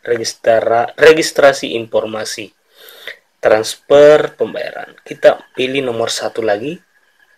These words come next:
tekan oke. Ini ada pilihan info saldo, saldo bank lain. Tentunya kita memilih nomor satu lagi, teman-teman,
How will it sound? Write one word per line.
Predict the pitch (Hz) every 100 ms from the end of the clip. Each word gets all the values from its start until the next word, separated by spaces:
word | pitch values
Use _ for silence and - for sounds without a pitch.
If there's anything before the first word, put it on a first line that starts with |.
| -
tekan | - 113 107 98
oke. | 101 123 156 180 _ _ _ _ _ _ _ _ _ _ _ _ _ _ _ _ _ _
Ini | 123 143 160 170 175 175 175 175 175 185 180 _ _ _
ada | - 123
pilihan | - 120 123 131 -
info | 123 120 _ 120 117
saldo, | 117 - 113 110 131 156 190 _ _ _ _ _ _ _ _ _ _ _ _ _ _ _ _ _
saldo | - - 120 113
bank | 117 113 113 107
lain. | 104 127 151 _ - _ - - _ _ _
Tentunya | - 120 123 117 135 190
kita | - 143 - 175
memilih | 151 131 123 120 147 160
nomor | 139 143 160 -
satu | - 120 - 113
lagi, | 110 113 113
teman-teman, | 107 101 104 101